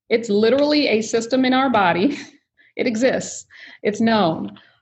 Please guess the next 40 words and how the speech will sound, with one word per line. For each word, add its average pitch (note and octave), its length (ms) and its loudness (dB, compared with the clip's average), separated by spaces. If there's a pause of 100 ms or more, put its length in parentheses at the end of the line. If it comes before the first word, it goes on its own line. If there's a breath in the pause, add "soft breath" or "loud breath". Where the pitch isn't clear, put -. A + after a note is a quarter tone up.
Uh, G3 380 2
but F#3+ 280 -2
there's A3+ 220 0
no B3+ 200 4
real A#3 480 0
teaching A#3+ 440 -4
of G3+ 160 -2
it G3 120 0
in F#3 160 0
medical G3+ 340 -2
school. - 420 -12 (160)
Uh, F3+ 560 0
and F#3+ 180 -2
so, F#3 640 0 (420)
you G#3 120 0
know, F3+ 200 2
knowing A3 400 2
that F#3+ 400 2
and F#3+ 180 0
knowing, F#3 680 0
you F#3 140 -2
know, E3+ 340 0 (160)
the, F3+ 480 -4 (140)
the F#3 260 0
true A#3+ 240 -4
power F#3 460 2
of F3 180 2
C G#3+ 220 -2
B G3 140 0
D G3 220 0
with F3+ 160 -2
some G3 320 -2
T G3+ 220 0
H G3 180 0
C G3 280 -2
in G3 100 0
it, - 220 -2
right, F#3+ 320 -2
from F3+ 220 -4
a, E3+ 260 0